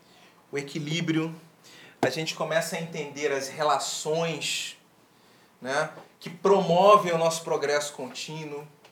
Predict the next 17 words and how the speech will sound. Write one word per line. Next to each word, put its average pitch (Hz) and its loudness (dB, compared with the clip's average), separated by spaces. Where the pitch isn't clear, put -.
que 165 -12
promovem 165 4
ambientes 147 -4
cada 139 -2
vez 135 -4
mais 127 -6
belos, 123 -2
cada 120 -6
vez 123 -8
mais 123 -2
energéticos, 117 -8
onde 123 -10
somos 120 -12
cada 117 -8
vez 120 -10
mais 113 -10
felizes. 117 -16